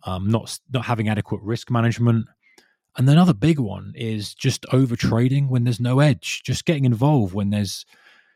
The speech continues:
when there's really no, or, or there's not your edge. Now, there's always opportunity, but you gonna operate in your lane and be the best you can be in your lane. And so that just sometimes means sitting on your hands.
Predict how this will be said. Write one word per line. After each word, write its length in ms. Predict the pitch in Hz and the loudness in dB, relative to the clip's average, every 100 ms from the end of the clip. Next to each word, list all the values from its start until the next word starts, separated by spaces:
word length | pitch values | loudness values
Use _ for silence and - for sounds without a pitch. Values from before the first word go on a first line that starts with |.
| _ - | _ -2
when 140 | 117 | 2
there's 120 | 120 | 4
really 220 | 117 143 | 4 2
no, 200 | 127 120 | 4 2
or, 160 | 120 139 | 2 -2
or 180 | 131 165 | 2 2
there's 160 | 143 135 | 4 2
not 160 | 160 | 0
your 340 | 127 151 143 90 | 2 0 0 -2
edge. 200 | 87 131 | -10 -6
Now, 180 | 135 127 | -4 0
there's 160 | 135 | -2
always 380 | 143 190 190 147 | 2 2 4 2
opportunity, 720 | - - 143 143 - 87 90 - | -2 -4 0 0 -2 -10 -12 -6
but 200 | 117 - | -6 -6
you 420 | 143 139 170 151 - _ | -6 2 4 2 -4 _
gonna 200 | 131 113 - _ _ 131 | -4 -4 -6 _ _ -6
operate 320 | - 120 117 | 0 0 0
in 40 | |
your 200 | 123 143 | 2 2
lane 320 | 101 92 104 | 2 0 -2
and 80 | 104 | -2
be 80 | 98 | -2
the 80 | 110 | -2
best 240 | 117 - | -2 -4
you 80 | 117 | -4
can 200 | 107 104 | 0 0
be 120 | 101 | 2
in 80 | 104 | 2
your 200 | 104 98 | 2 0
lane. 440 | 113 107 90 104 - _ _ _ _ _ _ _ - | 0 -2 -4 -8 -12 _ _ _ _ _ _ _ -8
And 100 | 113 | -2
so 60 | 135 | 0
that 120 | 143 | -2
just 160 | 127 | -4
sometimes 380 | - 139 127 107 | -4 -2 -2 -4
means 200 | 127 107 | -4 -4
sitting 200 | - 120 | -4 -4
on 80 | 107 | -2
your 100 | 95 | -2
hands. 460 | 139 120 87 87 | 0 0 -4 -10